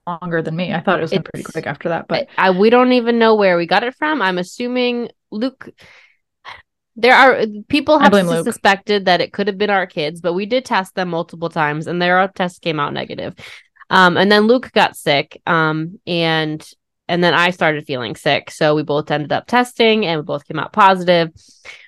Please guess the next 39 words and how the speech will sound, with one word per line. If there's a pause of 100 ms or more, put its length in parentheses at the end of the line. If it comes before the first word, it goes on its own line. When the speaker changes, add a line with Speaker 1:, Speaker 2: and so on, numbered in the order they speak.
Speaker 2:
So
for
all
of
last
week, (360)
my
husband
and
I
were
quarantined. (600)
Um, (340)
we
did
send
my
oldest
to
school (320)
fully
masked.
Um,
we
did
test
him
every
single
day.
He
had
no
symptoms
while
he
was
at
school.